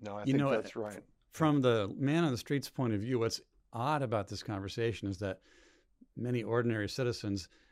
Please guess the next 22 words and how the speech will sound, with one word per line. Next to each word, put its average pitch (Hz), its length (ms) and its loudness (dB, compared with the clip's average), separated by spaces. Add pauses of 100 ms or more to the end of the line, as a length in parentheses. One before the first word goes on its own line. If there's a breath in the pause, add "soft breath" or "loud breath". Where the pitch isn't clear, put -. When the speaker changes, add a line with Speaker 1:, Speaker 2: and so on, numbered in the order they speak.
(140 soft breath)
Speaker 2:
they 117 80 -4
have 113 200 -2
this 98 160 -6
idea 113 320 0
in 110 80 0
their 98 100 -2
heads, 127 560 0
uh, 101 140 -4
that 104 260 -4 (520)
the 92 420 -8
Democrats 113 680 -2
are 101 160 0
anti-war 110 760 0
and 104 200 -4
the 92 60 -2
Republicans 104 560 -2
are 95 80 -2
pro-war. 107 720 0 (140)
Speaker 1:
Mm-hmm. 98 240 -14 (140)
Speaker 2:
But, 117 240 0 (260)
you 147 100 2
know, 120 280 2